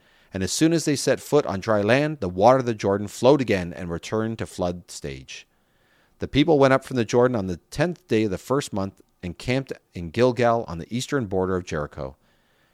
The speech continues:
Now Joshua set up in Gilgal the twelve stones they had taken from the Jordan. He told the Israelites, "When your children someday ask their fathers,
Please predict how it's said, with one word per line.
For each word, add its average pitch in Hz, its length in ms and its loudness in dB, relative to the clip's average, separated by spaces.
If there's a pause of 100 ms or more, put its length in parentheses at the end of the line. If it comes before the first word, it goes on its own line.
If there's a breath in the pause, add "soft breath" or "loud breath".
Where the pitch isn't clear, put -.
(140)
Now 90 120 -2
Joshua 113 440 4
set 117 200 2
up 117 120 4
in 117 120 -2
Gilgal 87 480 -2 (100)
the 85 100 -6
twelve 123 340 2
stones 107 300 -2
they 98 100 -2
had 82 100 -6
taken 107 280 -4
from 110 140 -10
the 98 80 -4
Jordan. 76 400 -6 (320 soft breath)
He 117 120 -6
told 135 220 6
the 143 60 6
Israelites, 110 480 2 (260 soft breath)
"When 110 140 -2
your 107 100 4
children 147 380 4
someday 143 340 2
ask 117 280 -2
their 120 120 4
fathers, 92 560 2